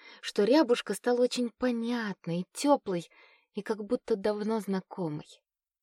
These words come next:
То ли запах тёплого сладкого молока так подействовал, то ли ощущение заботы и ласки. Причём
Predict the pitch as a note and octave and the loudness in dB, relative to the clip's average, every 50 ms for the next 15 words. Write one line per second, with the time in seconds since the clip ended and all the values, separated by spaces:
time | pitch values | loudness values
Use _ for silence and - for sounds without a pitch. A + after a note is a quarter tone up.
0 | _ _ _ _ _ _ _ _ - - G3+ G#3 G3+ G3 F3+ G#3 G#3 G#3 - G3 | _ _ _ _ _ _ _ _ -4 -2 0 0 0 2 2 2 2 4 2 0
1 | F#3+ - - - G#3 G3+ - - G3+ G3 F#3+ G3 - - G3+ G#3 G3 - - G3+ | -2 -4 -6 -4 -4 -2 0 4 4 4 4 2 0 0 0 0 0 0 -2 0
2 | F#3+ F#3+ F#3 F#3+ F#3 F3+ E3 D#3+ - - E3+ F#3 - - G#3 - - - F#3+ F3 | 2 2 4 4 4 4 2 2 0 -2 -4 -4 -4 -6 -10 -8 -4 -2 -2 -2
3 | E3 E3 E3+ E3 F3 E3+ - - F3 E3 D#3+ D#3+ D3+ D#3 - _ _ _ _ _ | 0 0 0 0 0 -2 -4 -6 -4 -2 -2 -2 -4 -4 -8 _ _ _ _ _
4 | _ _ _ _ _ _ _ - - G#3 G#3 G#3 G3 F#3 F3+ - - F3 - - | _ _ _ _ _ _ _ -2 0 2 2 4 2 2 0 -2 -4 -4 -2 0
5 | G3 G3+ G#3 G3 F3+ D#3+ - D#3+ D3+ D#3 E3+ F3+ G3 - D#3+ C#3+ C3+ C3+ C3+ C3+ | 0 0 2 2 0 0 0 0 0 0 0 -2 -2 -2 -4 -6 -4 -4 -6 -8
6 | D3 D3+ - - - - D#3+ - _ _ _ _ _ _ _ _ _ _ _ _ | -8 -10 -12 -16 -20 -20 -20 -20 _ _ _ _ _ _ _ _ _ _ _ _
7 | _ _ _ - - G#3 G#3+ - A#3+ A#3 G#3+ F#3 | _ _ _ -4 -2 -2 2 4 2 2 2 0